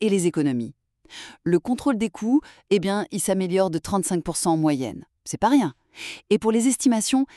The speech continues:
c'est trente-quatre pour cent de mieux en fiabilité et en rapidité. Ça veut dire quoi concrètement ? Bah, Windover Construction, par exemple, gagne trente pour cent de temps là-dessus.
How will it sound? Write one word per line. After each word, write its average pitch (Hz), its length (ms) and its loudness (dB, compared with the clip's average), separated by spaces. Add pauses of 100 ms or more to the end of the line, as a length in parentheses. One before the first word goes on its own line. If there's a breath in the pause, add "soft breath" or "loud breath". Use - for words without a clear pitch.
c'est 175 200 -4
trente-quatre 220 460 -2
pour - 180 -6
cent 208 200 -2
de 160 120 -2
mieux 185 320 2
en 175 80 0
fiabilité 160 640 -4
et 190 100 0
en 170 80 2
rapidité. 147 640 -8 (500 loud breath)
Ça 196 140 -2
veut 185 80 2
dire 185 160 2
quoi 220 140 2
concrètement ? 165 560 -2 (420 loud breath)
Bah, 147 120 2
Windover 175 440 2
Construction, 175 600 -2
par 156 120 -2
exemple, 147 460 -2
gagne 165 540 0
trente 185 260 0
pour 180 160 -6
cent 185 160 0
de 160 140 0
temps 160 160 0
là-dessus. 131 400 -4